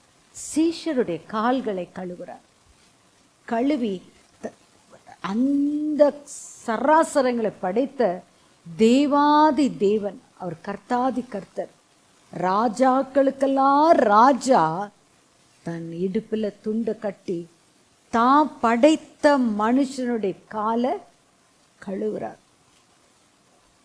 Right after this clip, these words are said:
நம்ம சும்மா கால் கழுவுறதுனால இல்ல, that heart. மத்தவங்களுக்கு நான் உதவி செய்யணும், மத்தவங்களுக்கு நான் உதவி செய்யணும். நம்ம செய்யும்போது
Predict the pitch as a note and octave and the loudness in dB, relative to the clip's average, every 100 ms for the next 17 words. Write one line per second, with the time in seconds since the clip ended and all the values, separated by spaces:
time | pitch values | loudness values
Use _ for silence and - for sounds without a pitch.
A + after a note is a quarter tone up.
0 | _ _ _ _ _ _ _ _ _ _ | _ _ _ _ _ _ _ _ _ _
1 | _ _ - G3 B3+ C4+ C#4+ C#4+ B3+ C4+ | _ _ -10 -6 -6 -2 -2 -2 -2 -2
2 | D4 C#4 C4+ C4 B3 A#3+ B3 B3+ C4 A3+ | 0 0 2 2 2 0 0 0 0 0
3 | - - _ F#3+ G#3+ - - - C4 A#3 | -6 -18 _ -4 -4 -6 -18 -2 0 0
4 | G3 - _ _ _ _ _ _ _ _ | -2 -16 _ _ _ _ _ _ _ _
5 | _ _ _ _ _ _ _ - F3 - | _ _ _ _ _ _ _ -14 -12 -6
6 | G#3+ G#3+ G#3 G3+ G#3+ G3 F#3 G3 A3+ B3 | -6 -4 -6 -6 -8 -8 -8 0 2 2
7 | A#3+ - F3 F3+ G3 G3+ F3 F3 _ _ | 0 -6 -6 -4 -4 -4 -4 -12 _ _
8 | _ _ _ - G#3 - - B3 B3 B3 | _ _ _ -10 -10 -4 0 2 2 2
9 | B3 G3 F#3+ G#3+ B3+ B3+ A#3 G#3 G3+ A3+ | 0 -6 -2 2 2 0 -4 -8 -10 -8
10 | A#3 A#3+ A#3+ D#4 D#4+ E4+ F#4 D4 G3+ E3+ | -4 -4 -4 0 2 2 2 2 0 0